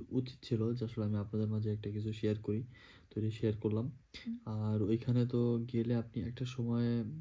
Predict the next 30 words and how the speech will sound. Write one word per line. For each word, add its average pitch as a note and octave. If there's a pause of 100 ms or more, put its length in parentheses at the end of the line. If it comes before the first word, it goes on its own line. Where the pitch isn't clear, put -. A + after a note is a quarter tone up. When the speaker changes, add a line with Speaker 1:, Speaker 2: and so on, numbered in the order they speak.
Speaker 1:
কোনো A2
ই A2
পাবেন A2
না, F2+ (340)
মানে, G#2+ (640)
আহ, G#2+
ওইখানে A#2+
গেলে A#2
আপনার A#2+
জায়গা A#2+
পাওয়া B2
যায় A2+
না - (260)
দাঁড়ানোর A#2
মতো, G#2+ (260)
এত B2+
ছেলেমেয়েরা A2
থাকে। G#2 (800)
<clears throat> D#3+
স্পিকার A#2+
বাজে A2
এত A2+
জোরে A2+
জোরে, G#2
ভাই G2
হার্টের G#2+
ভিতরে F#2+
ব্যথা F2
হয়ে G2
যায়, -